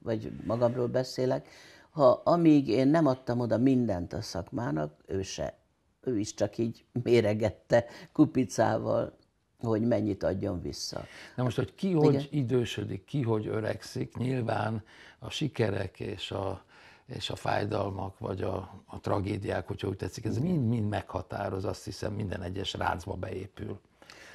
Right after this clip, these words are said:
Speaker 2: És az,
Speaker 1: Igen.
Speaker 2: és azért neked, neked van még egy nagy teher, vagy,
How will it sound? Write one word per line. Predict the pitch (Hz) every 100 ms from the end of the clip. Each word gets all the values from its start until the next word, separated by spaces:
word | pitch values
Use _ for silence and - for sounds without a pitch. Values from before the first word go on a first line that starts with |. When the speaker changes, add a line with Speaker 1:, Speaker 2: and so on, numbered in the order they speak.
| - - _ _ -
Speaker 2:
És | 113
az, | 113
Speaker 1:
Igen. | 98 104
Speaker 2:
és | 110 107
azért | 110 120 117
neked, | 117 127 120 -
neked | 120 123 123 - - - - 113
van | 120 127 117
még | 123 120 101
egy | 95 95
nagy | 98 95 - -
teher, | - 98 95 95 107 110
vagy, | 92 95